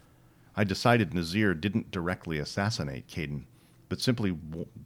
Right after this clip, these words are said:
but simply failed to warn him of an incoming missile. Dune's letter had indicated the need for discretion, after all. Cassie was overwhelmed by grief, and I spent time in-game having her do things like reach out to people Caden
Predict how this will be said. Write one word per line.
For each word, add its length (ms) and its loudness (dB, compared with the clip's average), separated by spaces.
but 140 -2
simply 260 0
failed 380 4
to 100 -2
warn 340 4
him 400 -4
of 120 -4
an 100 -2
incoming 480 -2
missile. 360 -4
Dune's 320 6
letter 280 2
had 240 -6
indicated 540 -2
the 80 -6
need 360 -4
for 160 -6
discretion, 640 -4
after 320 -10
all. 240 -4
Cassie 340 4
was 160 6
overwhelmed 500 4
by 160 0
grief, 320 -2
and 100 0
I 120 -2
spent 400 -4
time 360 0
in-game 600 4
having 280 -2
her 100 0
do 200 -2
things 260 -2
like 160 -4
reach 300 -4
out 220 0
to 60 -8
people 340 -6
Caden 500 -2